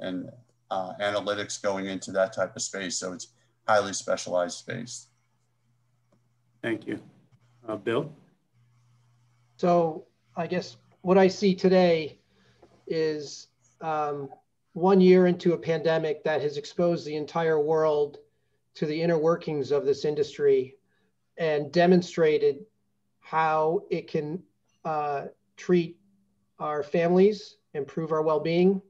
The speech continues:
Speaker 3: maybe even save our global economy. So I see a higher level of awareness and appreciation for the industry. Science is now cool, I've heard some people say. Even the biology part, Nancy,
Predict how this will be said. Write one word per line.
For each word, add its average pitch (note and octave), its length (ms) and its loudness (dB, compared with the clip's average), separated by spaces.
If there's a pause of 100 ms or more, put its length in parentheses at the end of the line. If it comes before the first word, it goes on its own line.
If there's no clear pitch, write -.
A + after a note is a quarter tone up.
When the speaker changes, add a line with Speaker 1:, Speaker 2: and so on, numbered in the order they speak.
(320)
Speaker 3:
maybe E3+ 580 0
even D#3+ 240 -6
save E3 360 0
our D#3 160 0
global D#3 320 -2
economy. F3 580 0 (480)
So D3+ 500 0
I D#3 120 -2
see F3 240 -2
a D#3+ 60 2
higher F3 280 2
level E3 400 0
of C#3 100 -2
awareness D#3 680 -2 (120)
and D3+ 100 -4
appreciation D#3 680 -8
for D#3 140 -12
the D3 120 -6
industry. D3 600 -4 (340)
Science F3+ 420 0
is D3 140 -8
now D#3+ 180 -4
cool, D#3 560 -2 (240)
I've D#3 160 -6
heard C#3+ 160 -4
some C#3+ 200 -8
people D3+ 260 -10
say. C#3+ 400 -8 (1040)
Even G3 260 6
the F3+ 60 6
biology E3+ 560 2
part, C#3+ 380 -6
Nancy, C#3 380 -6